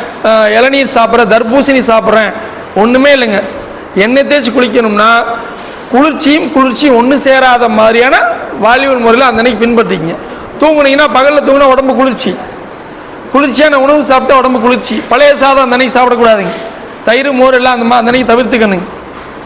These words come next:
அந்த அன்னைக்கு கொஞ்சம் சூடு அதிகமா, அதுக்கு சப்போர்ட் பண்ற மாதிரியான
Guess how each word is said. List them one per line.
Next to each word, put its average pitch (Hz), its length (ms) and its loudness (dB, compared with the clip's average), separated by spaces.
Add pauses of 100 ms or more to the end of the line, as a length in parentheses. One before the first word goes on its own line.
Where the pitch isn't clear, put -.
(220)
அந்த 240 180 0
அன்னைக்கு 277 320 0 (580)
கொஞ்சம் 262 340 2 (260)
சூடு 330 420 0
அதிகமா, 269 420 2
அதுக்கு 233 340 0
சப்போர்ட் 320 340 0
பண்ற 254 200 0
மாதிரியான 254 480 0